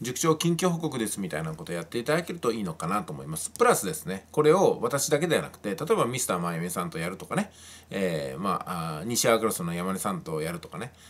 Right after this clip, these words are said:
こういうことを始めていって、エスエヌエスですから、交流を深めていくっていうのが、このYouTubeエスエヌエスのね、使い方の一つではないかなと思います。はい、それでね、今回のことなんですけども、お金がある人にはそれなりのオファーがあるということでした。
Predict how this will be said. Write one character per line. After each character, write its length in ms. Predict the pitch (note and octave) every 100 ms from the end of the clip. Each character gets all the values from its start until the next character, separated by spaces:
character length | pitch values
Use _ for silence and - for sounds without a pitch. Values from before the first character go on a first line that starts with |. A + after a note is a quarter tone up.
| -
こ 120 | - G#3
う 20 |
い 20 |
う 40 |
こ 80 | C4
と 320 | B3+ C4+ C3+
を 40 | C3+
始 220 | G#2 G#2+
め 120 | C3
て 160 | B2+ C#3
い 80 | C3+
っ 20 |
て、 520 | - - F#3+ A#2+ -
エ 60 | A#2+
ス 140 | A#2+ D#3
エ 60 |
ヌ 80 | D#3
エ 60 | D#3
ス 120 | G#2
で 60 |
す 100 | E2
か 100 | -
ら、 360 | F#2+ G2 D#2+ - - - -
交 280 | F3 F3
流 80 | F3
を 60 | F3
深 180 | D#3+ F#3
め 120 | C#3
て 100 | G2
い 80 | F3+
く 120 | D3+
っ 20 |
て 180 | - -
い 20 |
う 40 | E3+
の 100 | G#2
が、 320 | D3 F#2 -
こ 80 | F#2+
の 220 | F#2 - - - -
YouTube 560 | A#2+ A#2+ A#2 B2 A2 G#2+
エ 80 |
ス 120 | G#2 G#2+
エ 60 |
ヌ 80 | G#2+
エ 40 |
ス 120 | G#2 D#2+
の 80 |
ね、 200 | E2 A#2 -
使 220 | - A2+
い 60 | F#2+
方 160 | F#2 E2
の 100 | F#2
一 160 | -
つ 100 | E2+
で 80 | E2+
は 60 | C#2+
な 100 | -
い 40 |
か 120 | -
な 160 | G2+ A2+
と 140 | - - -
思 120 | E2+
い 60 | E2
ま 100 | -
す。 160 | - - - - -
は 100 | D#3+
い、 60 | -
そ 140 | -
れ 60 | G3
で 60 | G#3
ね、 120 | E3+
今 200 | A3+ A#3
回 260 | D#3 A2
の 220 | G2 G#2+ F#2
こ 140 | G2
と 100 | A2
な 80 | F#2+
ん 80 | E2
で 60 |
す 100 | D#2+
け 60 | F#2
ど 80 | G2+
も、 180 | G#2 -
お 80 |
金 240 | D3 F#3+ G#3+
が 160 | G#3+
あ 60 | C#4
る 80 | G#3
人 160 | -
に 80 | G#2+
は 80 | E2+
そ 140 | D#2+
れ 80 | A2
な 100 | A#2+
り 60 | A#2+
の 120 | B2
オ 40 |
フ 120 | C3+ A#2
ァ 120 | E2+
ー 20 |
が 180 | - -
あ 60 |
る 60 | G#2
と 100 | F2
い 40 |
う 40 | D#2+
こ 60 |
と 120 | D#2+ E2+
で 80 | D#2
し 60 |
た。 200 | - -